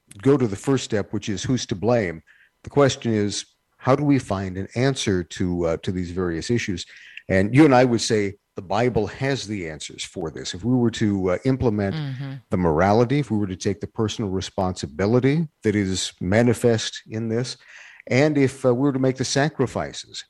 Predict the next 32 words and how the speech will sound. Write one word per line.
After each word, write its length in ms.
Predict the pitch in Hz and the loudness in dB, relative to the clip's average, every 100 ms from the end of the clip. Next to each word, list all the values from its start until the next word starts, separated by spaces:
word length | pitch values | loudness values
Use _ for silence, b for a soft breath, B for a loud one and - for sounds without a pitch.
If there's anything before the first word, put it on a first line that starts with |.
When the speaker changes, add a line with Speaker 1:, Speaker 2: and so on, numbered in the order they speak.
| _ | _
Speaker 1:
that 120 | 101 | 2
are 80 | 98 | 2
incumbent 480 | 92 - 117 101 95 | 0 0 0 0 0
upon 200 | 107 98 | 0 2
every 220 | 101 104 | 0 2
one 180 | 98 101 | 0 0
of 120 | 82 | -2
us 180 | 82 - | -6 -8
to 140 | - | -16
care 260 | - 127 123 | -2 0 0
for 180 | 120 | -2
others 320 | 107 104 92 - | -4 -2 -2 -2
first, 460 | - 117 85 - B B B B - | 0 0 0 -6 B B B B -2
then 380 | 107 98 98 - | 2 2 0 0
everything 380 | 135 143 127 123 | 0 2 2 2
else 200 | 110 - | 2 -2
would 100 | 101 | -6
fall 280 | - 107 98 | -4 -2 -2
in 80 | 90 | -2
line 200 | 87 78 | -4 -6
behind 400 | 78 104 107 80 | -6 -4 -4 -6
that. 180 | - _ b b b | -14 _ b b b
So 100 | - | -4
when 100 | 135 | 0
it 80 | 110 | 2
comes 280 | 131 113 - | 4 2 0
to, 280 | 113 98 95 | -2 0 2
uh, 40 | |
Medicare, 440 | 95 101 - 113 | 0 -2 -2 -2
Medicaid, 560 | 101 98 98 107 98 95 _ B B B _ | -2 -4 -6 -4 -4 -6 _ B B B _
uh, 280 | 90 87 80 - | 0 0 -2 -8
it's, 300 | - 85 - | -10 -8 -8